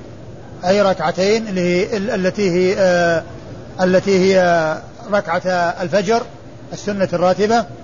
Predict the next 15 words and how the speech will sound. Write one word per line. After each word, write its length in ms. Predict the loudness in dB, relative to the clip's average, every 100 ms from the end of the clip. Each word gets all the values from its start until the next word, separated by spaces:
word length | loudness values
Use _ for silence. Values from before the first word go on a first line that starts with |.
| -18 -20 -4
ثم 240 | -2 0 2
أقيمت 680 | 0 0 0 2 2 0
الصلاة 380 | -2 0 2 2
فصلوا 680 | 0 -2 -2 0 0 0 -2
الغداة، 380 | 0 2 2 0 -10 -18 -18 -18 -16 -16 -16 -16 -18 -16 -16 -16 -16 -14
فصلوا 540 | -2 0 2 2 2 -2 -10 -18 -18 -18 -16 -2
الغداة. 500 | 0 2 2 2 0
وهذا 360 | 0 2 2 2
مثل 520 | 0 0 2 4 2 -2 -14 -16 -16 -14 -6
الحديث 400 | -2 0 2 2
ال-، 220 | 2 0
المتقدم 760 | 0 -2 -2 0 0 0 -2 -4 -8 -16 -18 -18 -18 -18 -4
الذي 320 | 0 2 2 2
فيه 300 | 2 2 0
أنهم، 440 | 0 -2 -2 -2